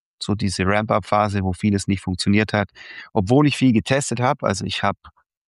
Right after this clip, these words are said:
äh, selber sieben Testfamilien im System, die alle möglichen Konstellationen abdecken. Ähm, wo, mit denen ich immer wieder Tests mach. Ich hab, ähm, über, mittlerweile sind's über eintausendfünf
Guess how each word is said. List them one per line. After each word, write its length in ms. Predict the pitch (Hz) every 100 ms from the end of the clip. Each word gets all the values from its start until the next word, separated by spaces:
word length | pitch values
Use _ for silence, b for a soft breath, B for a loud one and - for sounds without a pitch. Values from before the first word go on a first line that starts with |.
| _ _
äh, 300 | 101 92 92
selber 440 | - 104 110 113
sieben 680 | 95 90 - 127 131 131 120
Testfamilien 880 | 127 123 - 123 127 123 123 123 120 _
im 220 | 113 120
System, 680 | 117 113 - 123 135 151 147 -
die 200 | 110 -
alle 180 | 110 113
möglichen 380 | 123 135 117
Konstellationen 640 | 107 107 101 101 - 107 107
abdecken. 640 | 95 - - 95 110 135 - b b b b b b _ _ _
Ähm, 840 | 107 104 101 104 101 104 123 110 - _ _ _ _ - 113 _ _
wo, 200 | - - - _ _ _ -
mit 220 | 120 113
denen 240 | 120 120
ich 160 | 113 104
immer 220 | 120 117
wieder 180 | 107 104
Tests 380 | - 131 - 123
mach. 300 | 123 - -
Ich 260 | 107 -
hab, 180 | 107 107 - -
ähm, 580 | 104 101 104 107 98 101
über, 320 | - 127 113
mittlerweile 400 | 120 123 110 107
sind's 180 | 101 98
über 240 | 120 -
eintausendfünf 840 | - 110 117 107 107 - - 120